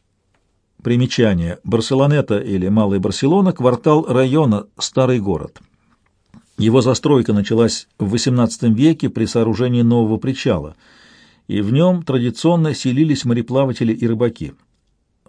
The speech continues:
Проект квартала был сделан военными инженерами и предусматривал прямолинейную, равномерную планировку улиц — застроенных равновысокими зданиями со схожими фасадами.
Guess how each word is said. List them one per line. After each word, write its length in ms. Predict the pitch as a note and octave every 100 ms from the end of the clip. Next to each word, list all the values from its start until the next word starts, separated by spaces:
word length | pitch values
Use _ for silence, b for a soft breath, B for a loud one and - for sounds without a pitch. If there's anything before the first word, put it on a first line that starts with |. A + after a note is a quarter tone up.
| -
Проект 420 | A#2 C3+ F#3+ -
квартала 440 | B2+ A#2+ A#2+ G#2 G2+
был 160 | A#2+
сделан 380 | G2+ C#3 C3+ C3+
военными 560 | G2+ B2 B2 A#2+ A#2 A2+
инженерами 640 | G#2+ C3 E3 F3+ D3+ A#2+ b b b b b b -
и 180 | C3 D#3
предусматривал 800 | D3+ C#3+ - D#3 C#3+ C#3+ C3
прямолинейную, 960 | G#2+ B2 B2+ C3+ D3 F3 E3 D#3 D3 - _ _ _ -
равномерную 720 | B2+ A#2+ B2+ C3+ B2 G#2+ G#2
планировку 520 | A2+ A2+ A#2 A2 -
улиц — 480 | D3 G3+ F#3+ - - _ -
застроенных 760 | G#2+ A#2 - D3 C#3 B2 - -
равновысокими 760 | A#2+ B2 A#2 A#2+ A#2 C#3 B2+ A2+
зданиями 600 | F#2+ C3 D3 C#3 B2+ B2
со 180 | -
схожими 400 | G#2 - A#2 G#2+
фасадами. 580 | G2+ G2+ - D#2 D2 D2